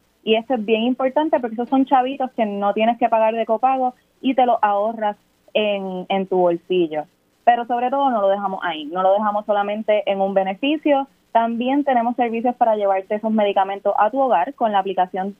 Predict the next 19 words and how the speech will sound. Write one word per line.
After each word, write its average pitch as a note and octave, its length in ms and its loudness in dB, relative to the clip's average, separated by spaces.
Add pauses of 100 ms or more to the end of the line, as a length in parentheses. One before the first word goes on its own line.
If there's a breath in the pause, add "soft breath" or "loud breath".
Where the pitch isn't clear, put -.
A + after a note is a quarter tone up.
(200)
móvil G#3 420 2
Triple G#3 380 0
S G3 140 -4
en A#3 120 -2
casa, F#3 460 -2 (340)
que B3+ 100 2
te B3 80 2
los B3 100 2
lleva C4 340 2
a B3 160 2
donde A#3 280 -4
sea G#3 220 -4
que A#3 100 -10
tú C4 100 -4
estés C#4+ 320 -4 (240)
sin A3+ 180 0
costo G3+ 340 2
de G3+ 80 2
entrega. E3+ 480 -2